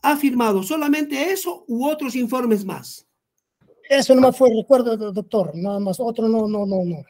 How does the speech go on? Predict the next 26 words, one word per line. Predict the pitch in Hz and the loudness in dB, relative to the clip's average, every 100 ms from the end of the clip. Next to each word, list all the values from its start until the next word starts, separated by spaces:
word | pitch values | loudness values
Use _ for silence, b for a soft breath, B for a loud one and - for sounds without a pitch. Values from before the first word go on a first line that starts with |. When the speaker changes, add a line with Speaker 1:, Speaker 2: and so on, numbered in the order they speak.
| _ _ - | _ _ -8
Speaker 1:
Eso | 277 277 240 | -6 -4 0
nomás. | 214 - - | 0 -2 -14
Speaker 2:
Sí. | B B B B - | B B B B -6
Speaker 1:
Díganos, | 277 269 214 160 - _ _ _ - | -2 0 -2 -6 -14 _ _ _ -2
¿usted | 277 - 381 | -2 0 -4
sobre | 381 294 247 247 302 | 0 0 2 2 0
ese, | 311 277 247 - _ - | -2 -4 -6 -8 _ -4
la | 220 220 | -2 2
firma | 320 302 254 | 4 4 2
de | 226 | 2
ese | 285 262 | 0 2
informe, | 226 214 277 247 233 - | 2 2 2 0 -4 -4
así | 247 320 339 | -4 4 4
usted | 294 294 302 | 4 -2 -4
lo | 302 | -2
ha | |
declarado | 294 277 254 277 277 | -2 -4 -4 -2 -2
ante | 262 247 | -2 -2
la | 233 | -2
fiscalía? | 233 208 233 262 339 440 _ _ _ _ _ _ _ _ _ _ _ _ _ _ _ _ _ _ | -4 -4 -4 -2 -4 -6 _ _ _ _ _ _ _ _ _ _ _ _ _ _ _ _ _ _
Speaker 2:
Mm, | 151 139 123 117 | -14 -12 -12 -6
no | 160 | -4
recuerdo, | 135 147 180 208 170 | -4 -6 -2 -2 0
doctor. | 143 135 240 185 117 - _ _ _ _ _ _ _ _ _ _ _ _ | -4 -6 -2 -2 -2 -14 _ _ _ _ _ _ _ _ _ _ _ _
Ok. | - 131 117 _ _ _ _ _ _ _ _ | -20 -18 -20 _ _ _ _ _ _ _ _
Speaker 1:
Díganos, | 294 330 285 | 0 0 0